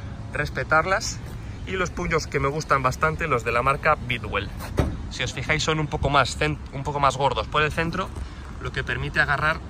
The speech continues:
muy cómodamente el puño. Arranca pedal, que ya os lo he mostrado.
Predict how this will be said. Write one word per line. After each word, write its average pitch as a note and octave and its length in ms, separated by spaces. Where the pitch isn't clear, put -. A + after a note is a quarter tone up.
muy D3 140
cómodamente D3+ 760
el G#2+ 60
puño. G2+ 240
Arranca A#2+ 300
pedal, C3 340
que - 120
ya B2+ 80
os A#2 40
lo B2 60
he A2+ 40
mostrado. F#3 420